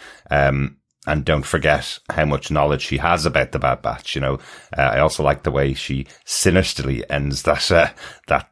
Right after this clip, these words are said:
message to them saying, "And don't believe I'm just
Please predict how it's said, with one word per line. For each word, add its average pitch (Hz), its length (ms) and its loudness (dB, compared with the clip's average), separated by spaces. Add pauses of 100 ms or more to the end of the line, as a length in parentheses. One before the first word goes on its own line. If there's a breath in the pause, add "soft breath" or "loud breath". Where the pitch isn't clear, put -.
(200)
message 80 580 0
to 80 120 -2
them 67 180 -2
saying, 67 360 0
"And 73 200 -2
don't 73 300 0
believe 69 400 0
I'm 69 240 0
just - 460 -2